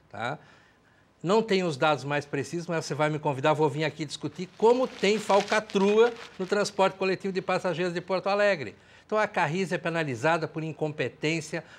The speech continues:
política administrativa, cheio de C Cs, cheio de C Cs.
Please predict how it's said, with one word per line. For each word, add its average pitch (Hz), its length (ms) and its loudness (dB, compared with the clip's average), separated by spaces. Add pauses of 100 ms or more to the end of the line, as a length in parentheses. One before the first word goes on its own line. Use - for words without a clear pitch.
(120)
política 165 560 2
administrativa, 151 1000 -4 (300)
cheio 196 560 2
de 160 160 -4
C 143 220 -4
Cs, - 600 -2 (1080)
cheio 202 800 2
de 170 240 -6
C 185 180 -6
Cs. 175 640 -4